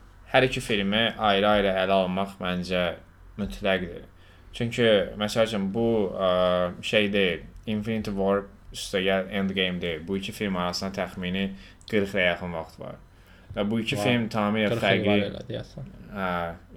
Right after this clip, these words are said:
Speaker 1: on yeddi,
Speaker 2: İki min on ikidə, yox, qırx beş.
Speaker 1: on səkkiz də oradan,
Speaker 2: Qırx beş
Speaker 1: otuz beş.
Speaker 2: deyil. Neçən ildir ki? İki min on yeddi.
Speaker 1: İki min on yeddi, Blade Runner iki min doqquzdur.
Speaker 2: Səksən iki üstə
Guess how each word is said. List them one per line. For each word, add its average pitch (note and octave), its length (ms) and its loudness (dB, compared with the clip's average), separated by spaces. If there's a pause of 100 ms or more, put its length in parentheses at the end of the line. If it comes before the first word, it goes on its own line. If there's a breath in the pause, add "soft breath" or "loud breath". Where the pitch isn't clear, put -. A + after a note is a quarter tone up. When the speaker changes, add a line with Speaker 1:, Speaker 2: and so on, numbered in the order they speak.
(140)
Speaker 1:
on G2+ 140 -2
yeddi, F#2+ 400 0
Speaker 2:
İki G2+ 160 4
min A#2 200 4
on A2+ 80 -4
ikidə, - 400 -10
yox, A2+ 140 -6 (100)
qırx B2 200 -6 (100)
beş. G#2+ 200 -4 (100)
Speaker 1:
on G2+ 120 -2
səkkiz G2+ 480 -2
də G2+ 40 2
oradan, F#2 640 -2
Speaker 2:
Qırx - 240 -16
beş G#2+ 60 -2
Speaker 1:
otuz G#2+ 300 -4
beş. F#2 220 2
Speaker 2:
deyil. - 100 -14 (220)
Neçən A2+ 380 -6
ildir A#2 320 -2
ki? - 120 -12 (360)
İki - 160 -8
min A#2+ 60 -2
on A#2 60 -2
yeddi. A2+ 40 -2
Speaker 1:
İki A2+ 100 -2
min A2+ 80 2
on G#2+ 80 2
yeddi, G2+ 320 2
Blade G#2 160 2
Runner G2 160 0
iki F#2+ 140 -6
min F2+ 80 -6
doqquzdur. F2 600 -10
Speaker 2:
Səksən G#2 480 -6
iki - 220 -12
üstə - 260 -12